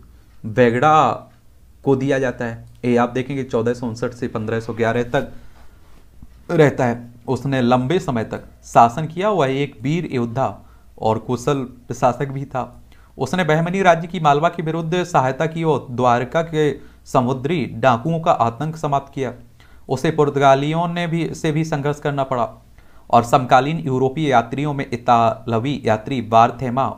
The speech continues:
उसकी प्रशंसा भी करता है। महमूद बेगड़ा गुजरात का अंतिम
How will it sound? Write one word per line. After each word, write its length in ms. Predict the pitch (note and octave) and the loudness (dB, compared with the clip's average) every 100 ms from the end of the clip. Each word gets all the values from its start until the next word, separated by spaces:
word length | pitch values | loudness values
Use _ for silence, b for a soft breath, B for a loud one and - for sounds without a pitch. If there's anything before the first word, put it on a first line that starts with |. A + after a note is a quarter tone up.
| - | -8
उसकी 280 | A#2 B2+ | -8 -6
प्रशंसा 440 | A#2 A#2+ A#2 A2 C3+ | -4 -4 -6 0 0
भी 120 | C#3 | 0
करता 300 | C3+ B2 B2+ | -6 -4 -4
है। 160 | B2 A#2 - - b b b - | -4 -8 -18 -20 b b b -6
महमूद 540 | A#2+ C#3 D3+ D#3+ G#3 E3+ | 0 2 2 2 0 2
बेगड़ा 520 | D3 D3 D#3+ F3+ - | 4 4 4 4 2
गुजरात 500 | A2+ A#2 A#2 C#3 D3 | -2 -2 4 2 4
का 100 | D3+ | -2
अंतिम 500 | A#2+ A#2 A#2 C#3 F3+ | 0 -2 -2 -4 -6